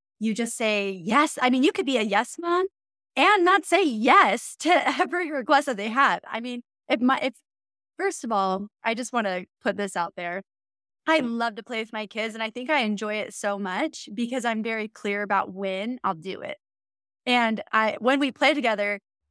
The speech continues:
I love to suggest ideas of what I would like to play. <laughs> It's not, it's not just them leading everything. Like, if I'm involved, it's just like inviting any of your friends into the group to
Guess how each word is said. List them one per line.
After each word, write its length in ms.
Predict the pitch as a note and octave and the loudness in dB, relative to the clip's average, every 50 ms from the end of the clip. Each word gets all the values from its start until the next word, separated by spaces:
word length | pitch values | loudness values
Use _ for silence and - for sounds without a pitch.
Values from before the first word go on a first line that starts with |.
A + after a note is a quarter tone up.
| _ | _
I 340 | - G#3 A3 A3+ A#3+ B3+ C#4+ | 0 2 4 4 2 2 -2
love 580 | C4 A3 G#3+ G3+ G3 G3+ A3 D#4+ F4 A#3+ - - - | -4 -6 -4 0 2 2 2 2 0 -2 -6 -12 -12
to 120 | - - B3 | -8 -8 -8
suggest 420 | - B3 F#3+ - A3+ A#3 - - | -6 -6 -4 -4 -4 -4 -2 -2
ideas 560 | A#3 G#3+ F#3+ G3+ B3 G4+ - - - - - - | -4 -4 -4 -4 -2 -2 -2 -2 -4 -8 -10 -10
of 100 | A3 G3 | -10 -6
what 220 | G#3 A3 A3 - - - | -4 -4 -4 -4 -6 -10
I 240 | - - - D4+ E4 | -6 -4 -2 -2 -2
would 160 | D4+ A3 F#3+ | -2 -6 -6
like 200 | - G3 G3+ _ | -8 -10 -10 _
to 80 | - G3+ | -20 -20
play. 300 | - _ G3+ - F#4 - _ _ _ _ _ _ _ | -12 _ -6 -6 -6 -8 _ _ _ _ _ _ _
<laughs> 80 | G#4 G4 - - A#4 - - - G#4 - - | -2 -2 -2 -2 -6 -4 -4 -6 -6 -4 -4
It's 200 | G4+ - - - | -4 -4 0 0
not, 280 | D4+ D#4 E4 F4 E4 - _ - - - - - - | 2 2 2 2 0 -2 _ -16 -18 -18 -10 -2 0
it's 200 | D#4 G#4 D4+ D#4 | 0 0 2 4
not 320 | F4+ F4+ G4 - - C4 C4+ | 6 6 6 6 6 2 0
just 440 | C4+ E4 C#4 C#4+ D#4 - - - B3 G3+ G3 | 4 6 6 6 4 2 -4 -12 -10 -4 0
them 640 | B3 B3+ C4 B3+ A#3 A3 G3 F#3 G3 G3 G#3 A#3+ - - - - | 2 4 4 4 2 0 -2 -4 -6 -8 -10 -12 -14 -16 -14 -8
leading 640 | A3+ A3+ A#3+ B3+ C4+ C#4+ C#4+ C#4 B3 C4 B3 A#3+ A3+ - | -4 -2 -2 0 2 2 2 2 2 2 0 -2 -2 0
everything. 600 | A3 A3 G#3 G3+ A3 A3 A#3 A3 - G3 F3 F3+ F#3+ | 2 2 2 0 -2 -6 -6 -8 -10 -10 -12 -6 -4
Like, 180 | G3+ G3+ F#3+ - _ _ _ _ _ _ - | -4 -4 -4 -6 _ _ _ _ _ _ -6
if 120 | B3 G#3 - | -4 -4 0
I'm 300 | - A3+ A#3+ C4+ D#4+ D4+ | 2 2 4 4 4 4
involved, 500 | E4+ D#4 C#4 A3+ A#3+ A#3+ C4 A#3+ A3 - - | 2 2 2 4 4 6 6 4 4 0 -2
it's 240 | A3+ A3 - - - | -4 -4 -4 -6 -8
just 160 | B3+ B3+ - | -8 -4 -2
like 160 | D#4+ D#4 - | -4 -4 -4
inviting 420 | D#4 C#4 B3 C4 C4 A#3+ C4+ B3+ A#3 | -4 -6 -4 -2 -2 -2 -4 -6 -8
any 180 | A3 A#3 A#3+ | -6 -6 -6
of 100 | A#3 G#3+ | -8 -8
your 120 | A3+ G#3+ G3+ | -10 -10 -12
friends 500 | _ _ G3 F#3 F3+ F#3+ B3 C#4 D4 - - | _ _ -10 -8 -4 -4 -2 -4 -4 -4 -4
into 280 | - A3 G#3 - A#3+ | -4 -4 -4 -4 -6
the 120 | F3+ G#3+ G#3 | -8 -10 -10
group 260 | - G3 G3 G#3 - - | -8 -8 -8 -8 -10 -10
to 120 | - G3 | -12 -14